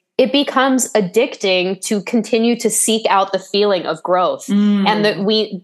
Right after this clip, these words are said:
Speaker 1: because we had to learn that at a young age, starting dance at a young age, I think, like,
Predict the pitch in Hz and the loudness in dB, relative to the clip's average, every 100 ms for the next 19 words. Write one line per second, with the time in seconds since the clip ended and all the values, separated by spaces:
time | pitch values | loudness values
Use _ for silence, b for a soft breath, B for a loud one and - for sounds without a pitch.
0 | - 226 220 214 220 202 180 208 220 226 | -4 -4 0 0 0 -2 -2 -2 0 0
1 | 226 - - 190 196 196 196 190 185 185 | 0 -2 -2 0 0 -2 0 0 0 0
2 | 339 277 180 226 - 175 185 175 190 233 | 0 0 -2 -4 -2 -2 -2 -4 -2 -2
3 | - - - - 160 143 143 143 139 165 | -2 -4 -6 -4 -2 0 -2 -2 -2 0
4 | 165 165 180 175 175 160 - | 0 0 -2 -2 0 -2 -2